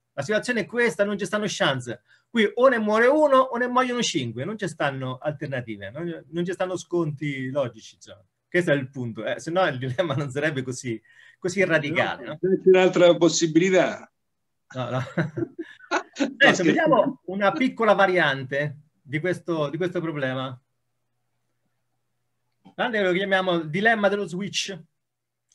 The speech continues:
Speaker 1: Ah, in, in questa qua, la, la differenza qual è? E qui ci abbiamo sempre il trolley che procede lungo la corsa, no? E che ci sono le cinque persone dritte se non succede niente.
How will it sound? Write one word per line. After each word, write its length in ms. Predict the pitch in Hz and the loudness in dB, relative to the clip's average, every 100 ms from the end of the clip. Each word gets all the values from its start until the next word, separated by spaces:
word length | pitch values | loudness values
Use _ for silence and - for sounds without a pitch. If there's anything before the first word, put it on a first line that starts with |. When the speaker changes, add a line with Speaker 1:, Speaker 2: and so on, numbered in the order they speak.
| _ _ _ _ | _ _ _ _
Speaker 1:
Ah, 180 | 190 175 | -8 -6
in, 160 | 185 - | -8 -14
in 140 | 202 | -8
questa 260 | 339 262 190 | -6 -4 -6
qua, 160 | 160 | -4
la, 140 | 151 160 | -4 -2
la 80 | 196 | -6
differenza 460 | 233 285 311 180 | -4 -4 -2 -4
qual 160 | 170 131 | -2 -4
è? 180 | 107 _ | -6 _
E 100 | - | -16
qui 140 | 180 - | -14 -8
ci 100 | 156 | -4
abbiamo 220 | 175 202 | -2 0
sempre 240 | 277 254 | -2 -2
il 100 | 185 | -6
trolley 460 | 165 151 127 113 113 | -4 -4 -4 -6 -8
che 160 | 131 131 | -10 -8
procede 420 | 131 143 147 135 | -10 -6 -6 -6
lungo 280 | 131 135 127 | -12 -12 -10
la 100 | 120 | -10
corsa, 380 | 120 107 _ 104 | -10 -14 _ -14
no? 200 | 202 - | -14 -14
E 120 | 131 | -14
che 120 | 139 | -14
ci 120 | 143 | -14
sono 160 | 139 147 | -12 -12
le 80 | 131 | -12
cinque 240 | 160 147 | -14 -12
persone 320 | 143 - 151 | -12 -10 -12
dritte 260 | 135 165 170 | -6 -8 -8
se 100 | 156 | -10
non 80 | 156 | -10
succede 300 | 160 151 147 | -8 -8 -6
niente. 320 | 127 104 | -8 -10